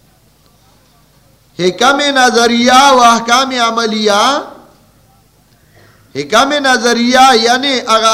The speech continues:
احکام اعتقادیه او احکام عملیه،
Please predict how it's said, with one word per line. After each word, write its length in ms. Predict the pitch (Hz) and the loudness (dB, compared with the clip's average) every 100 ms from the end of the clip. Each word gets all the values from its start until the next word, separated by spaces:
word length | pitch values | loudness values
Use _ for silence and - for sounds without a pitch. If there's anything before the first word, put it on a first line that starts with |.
| 220 | 0
احکام 340 | 214 220 254 | 0 -2 -2
اعتقادیه 1000 | 247 220 208 214 202 202 180 202 208 214 165 107 - - - _ _ _ _ _ _ _ _ | -4 -4 -4 -6 -4 -4 -4 -4 0 0 0 -4 -10 -20 -20 _ _ _ _ _ _ _ _
او 120 | 175 214 | 0 2
احکام 520 | 226 226 233 240 262 240 | 2 0 0 0 0 -2
عملیه، 800 | 220 214 208 196 214 202 143 | -2 -2 -4 -2 0 0 0